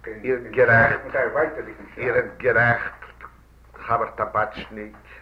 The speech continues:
Speaker 2: דו רעדסט זיך נישט וועגן יונטערליקקייט אין ליד. ווארום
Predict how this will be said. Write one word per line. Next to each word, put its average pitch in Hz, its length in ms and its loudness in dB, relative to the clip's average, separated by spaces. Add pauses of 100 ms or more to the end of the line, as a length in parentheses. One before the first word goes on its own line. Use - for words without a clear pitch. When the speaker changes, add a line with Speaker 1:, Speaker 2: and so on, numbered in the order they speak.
(2000)
Speaker 2:
דו 226 640 -10 (920)
רעדסט 156 480 -8
זיך 165 340 -4
נישט 160 480 -8 (500)
וועגן 131 380 -2
יונטערליקקייט 151 1400 -6
אין 139 260 -10
ליד. 117 520 -16 (2000)
ווארום 127 520 0